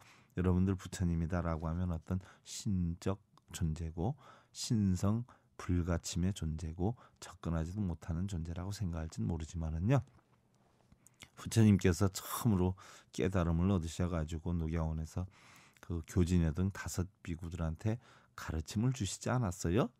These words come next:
거기에서 사성제, 팔정도, 십이 년법의 가르침을 주시고 나서 부처님께서 하신 말씀이 "이제 이 세상에는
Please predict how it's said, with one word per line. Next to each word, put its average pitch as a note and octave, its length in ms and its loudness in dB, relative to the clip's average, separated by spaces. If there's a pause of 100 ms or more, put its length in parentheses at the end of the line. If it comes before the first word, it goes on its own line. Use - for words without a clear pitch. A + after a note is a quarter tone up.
(120)
거기에서 E2 520 -2 (260)
사성제, E2+ 880 0 (260)
팔정도, F2+ 800 -2 (160)
십이 - 340 -4
년법의 D#2 460 -4
가르침을 E2+ 520 -6
주시고 F2 380 -6
나서 D2+ 280 -4
부처님께서 F2+ 680 -4
하신 G#2 280 -4
말씀이 D#2+ 500 -2 (600)
"이제 A#2 320 6
이 C#3+ 260 6
세상에는 G2+ 800 4